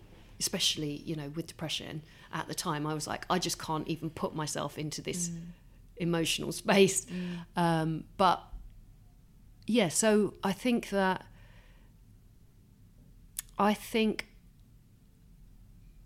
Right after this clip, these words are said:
Speaker 1: Nick's video probably helped a lot more people, 'cause an awful lot of people who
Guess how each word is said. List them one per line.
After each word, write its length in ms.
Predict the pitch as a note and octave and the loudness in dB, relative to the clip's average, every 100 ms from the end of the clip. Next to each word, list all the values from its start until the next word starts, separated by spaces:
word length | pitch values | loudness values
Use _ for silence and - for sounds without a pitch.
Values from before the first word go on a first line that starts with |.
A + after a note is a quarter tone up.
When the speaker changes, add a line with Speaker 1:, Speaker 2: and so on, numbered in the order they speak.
| - - | -10 2
Speaker 1:
Nick's 360 | A3 B3 - | 4 4 2
video 440 | - G#3+ G#3 G3 F#3+ | 0 2 4 4 2
probably 520 | F#3 F#3 F#3 E3+ F3 | 0 -2 -2 0 0
helped 500 | E3+ - F3+ - - | -2 0 0 0 0
a 40 | |
lot 240 | E3+ E3 D#3+ | 2 2 0
more 160 | D3+ | -6
people, 460 | D3 D3+ - C3 D3 - - - | -6 -10 -10 -12 -14 -18 -20 -12
'cause 120 | F#3+ | 2
an 60 | G#3 | 4
awful 300 | G#3 G3+ E3+ | 4 2 -2
lot 120 | E3 | -4
of 100 | - | -4
people 480 | - F3 - C3+ B2+ - - - - - - - | -4 -4 -4 -8 -8 -14 -20 -20 -20 -20 -20 -6
who 440 | E3+ D3+ D#3 D3+ | 0 0 0 -2